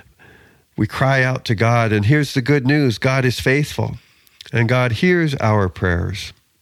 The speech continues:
This is the hope and promise of the Bible over hundreds, thousands of years. And that is this. When we are in need, when we cry out to God,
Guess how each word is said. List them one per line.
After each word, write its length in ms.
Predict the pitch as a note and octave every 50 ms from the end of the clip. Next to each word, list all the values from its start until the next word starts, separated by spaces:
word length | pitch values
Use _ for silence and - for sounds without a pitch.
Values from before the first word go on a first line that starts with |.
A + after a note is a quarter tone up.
| _ _ _ _ _ _ _ _ _ - _ - _
This 260 | - A#2 E3 E3+ -
is 140 | - D#3 C3
the 140 | C#3 C3+ B2
hope 340 | A#2+ D#3 D#3 D#3+ - - -
and 180 | A2 A2 G2+
promise 420 | - C#3 C3+ C#3 C#3 C#3 C#3 - -
of 100 | A2+ G#2+
the 100 | A#2 G#2
Bible 460 | G2 A#2 B2 B2+ B2 A2+ A#2 G2+ G#2
over 180 | G#2+ G#2 A2+
hundreds, 480 | A2+ - E3+ E3+ E3 D3+ C3+ A#2 G#2+ -
thousands 480 | - C3+ C#3 D3 D#3 D#3 C3 C3+ A#2 A#2
of 160 | A2+ F#2 G2+
years. 440 | G2 F#2 F2+ - G2 - - - - _ _ _ _ _ - - - - - - - - - - - - - - - - - - _ _ _ _ _ _ _ _ _ _ _
And 120 | - A#2+ A#2
that 180 | B2 B2 C3
is 200 | C3+ B2+ G#2+ -
this. 440 | - B2 A#2 A2 G#2 - - - - - _ _ _ _ _ _
When 260 | - A2+ A#2+ B2+ B2 B2+
we 180 | C3+ C#3+ D3
are 240 | B2+ F2+ C#3 C#3 B2+
in 280 | - C3 B2+ A#2+ A2 G#2
need, 460 | G#2 A2 G#2+ G2+ G2+ F#2 G2+ G2 G2 - _ _ _ _ _ _ _ _ _ _ _ - - - - - - - _ _ _ _
when 180 | - G2+ G#2+ G#2+
we 140 | G#2+ G#2+
cry 320 | - - - C#3 C#3+ C#3 C3+
out 200 | B2+ B2 C3 -
to 100 | - A#2+
God, 500 | G2+ G#2+ G2+ F#2+ F#2+ F#2+ F#2+ F#2 F#2 F#2+